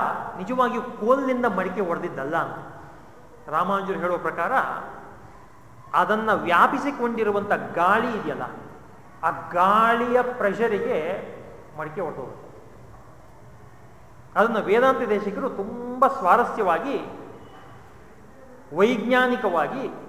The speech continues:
ಅವರು ಅದನ್ನು ಪ್ರೂವ್ ಮಾಡಿದ್ದಾರೆ ತಮ್ಮ ಟೀಕೆಯಲ್ಲಿ. ಕೋಲನ್ನ ಜೋರಾಗಿ ಹೊಡೆದ್ರೆ ಒಡೆಯತ್ತೆ, ಘಟ ಒಡೆಯತ್ತೆ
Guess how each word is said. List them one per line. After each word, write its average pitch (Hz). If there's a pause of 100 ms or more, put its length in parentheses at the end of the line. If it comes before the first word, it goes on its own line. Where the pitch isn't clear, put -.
(800)
ಅವರು 208
ಅದನ್ನು 208
ಪ್ರೂವ್ 269
ಮಾಡಿದ್ದಾರೆ 147
ತಮ್ಮ 175 (580)
ಟೀಕೆಯಲ್ಲಿ. 208 (760)
ಕೋಲನ್ನ 262 (1200)
ಜೋರಾಗಿ 311
ಹೊಡೆದ್ರೆ 233 (260)
ಒಡೆಯತ್ತೆ, 226 (520)
ಘಟ 208
ಒಡೆಯತ್ತೆ 208